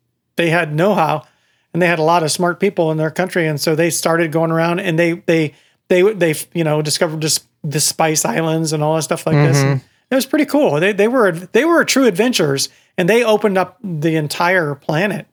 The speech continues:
Speaker 1: by sailing around. And that's what, that's what took some guts, is to, you know, to just start, just plunge, not just plunge off into the, you know, just head that way and just hope for the best. But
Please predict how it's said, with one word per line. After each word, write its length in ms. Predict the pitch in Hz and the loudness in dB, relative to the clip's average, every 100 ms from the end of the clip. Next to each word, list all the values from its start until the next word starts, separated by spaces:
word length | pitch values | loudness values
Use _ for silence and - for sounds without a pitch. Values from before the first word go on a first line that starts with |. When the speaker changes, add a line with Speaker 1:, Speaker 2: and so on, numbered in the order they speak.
| _ _ _ - | _ _ _ -4
Speaker 1:
by 100 | 170 | -2
sailing 400 | 147 185 185 180 | 0 2 2 0
around. 340 | 156 180 170 143 _ _ - | 0 0 0 -4 _ _ -4
And 120 | 165 | 0
that's 220 | 220 254 | 0 2
what, 260 | 202 180 - | 0 0 0
that's 220 | 233 262 | 0 2
what 120 | 220 - | -2 -2
took 140 | 175 | -2
some 160 | 175 151 | -2 0
guts, 240 | 202 185 | 0 0
is 140 | 151 | -2
to, 200 | - 147 - _ _ _ - | -2 -2 -6 _ _ _ -6
you 100 | 175 | -2
know, 120 | 147 147 | 0 0
to 140 | 170 | -2
just 240 | 147 160 | 0 0
start, 360 | - 190 170 - _ - | 0 0 -2 -4 _ -12
just 280 | 156 151 135 | -8 -6 -8
plunge, 380 | - 196 170 170 | -2 2 2 0
not 260 | 185 180 160 | 0 0 0
just 220 | 160 - | -4 -6
plunge 360 | - 185 175 165 | -2 0 0 0
off 240 | 160 160 | 0 0
into 220 | 160 147 156 | -2 -2 0
the, 200 | 151 - _ _ _ _ _ _ | -2 -4 _ _ _ _ _ _
you 120 | 170 160 | -4 -2
know, 200 | 147 147 | -2 -2
just 260 | 151 160 | 0 0
head 180 | - 175 | 0 0
that 240 | 156 160 170 | 2 0 0
way 220 | 160 147 | 0 2
and 160 | 156 151 | 0 0
just 240 | 147 - 165 - | -2 -4 -8 -12
hope 240 | - 185 - | -2 -2 0
for 160 | 170 | 0
the 80 | 156 | 0
best. 460 | 135 165 160 151 - | 0 0 0 -2 -4
But 180 | 156 | -8